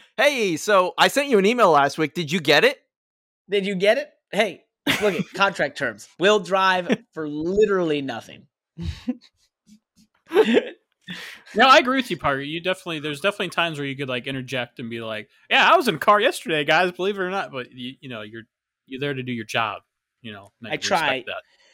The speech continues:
Speaker 2: I try. I try to, you know,
Speaker 3: And you know
Speaker 2: wear
Speaker 3: something
Speaker 2: nine
Speaker 3: else
Speaker 2: hats
Speaker 3: I
Speaker 2: in this sport.
Speaker 3: noticed?
Speaker 2: What's
Speaker 3: You know,
Speaker 2: that?
Speaker 3: something else I noticed, and I'm not saying this to make you feel good, is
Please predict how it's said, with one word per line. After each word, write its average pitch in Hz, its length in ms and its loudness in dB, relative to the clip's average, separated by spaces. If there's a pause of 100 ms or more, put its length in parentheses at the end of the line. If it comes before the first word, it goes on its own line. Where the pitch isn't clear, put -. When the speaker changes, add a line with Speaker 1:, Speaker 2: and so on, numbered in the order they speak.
(840)
Speaker 2:
I 190 80 4
try. 139 440 -4 (120)
I 135 60 -14
try 156 240 -2
to, 139 160 -4 (220)
you 135 100 -8
know, 127 40 -4
Speaker 3:
And 277 100 2
you 285 60 0
know 359 140 8
Speaker 2:
wear 269 100 0
Speaker 3:
something 370 220 2
Speaker 2:
nine 262 100 0
Speaker 3:
else 262 120 2
Speaker 2:
hats 247 80 2
Speaker 3:
I 226 100 2
Speaker 2:
in 226 60 -4
this 214 80 0
sport. 208 100 0
Speaker 3:
noticed? - 380 -6 (800)
Speaker 2:
What's 156 120 -2
Speaker 3:
You 240 60 0
know, - 60 2
Speaker 2:
that? - 160 -6
Speaker 3:
something 240 200 -4
else 175 200 -2
I 143 120 -2
noticed, 123 440 -6
and 139 100 -4
I'm 160 60 -4
not 180 180 -2 (140)
saying 160 280 -4
this 147 200 -8
to 139 120 -8
make 127 240 -6
you 120 60 -14
feel 131 180 -6
good, 104 300 -12 (440)
is 135 380 -6